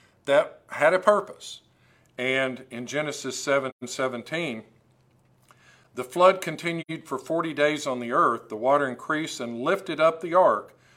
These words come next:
so that it rose above the earth." Noah wouldn't have had any idea going into this whether or not, not this big box that he built would float. He, he wouldn't have known for sure, uh, except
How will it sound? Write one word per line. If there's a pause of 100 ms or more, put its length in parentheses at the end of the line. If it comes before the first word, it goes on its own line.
(120)
so
that
it
rose
above
the
earth." (600)
Noah
wouldn't
have
had
any
idea (300)
going
into
this
whether
or
not, (240)
not
this (460)
big
box (480)
that
he
built
would
float.
He, (120)
he
wouldn't
have
known
for
sure, (720)
uh, (260)
except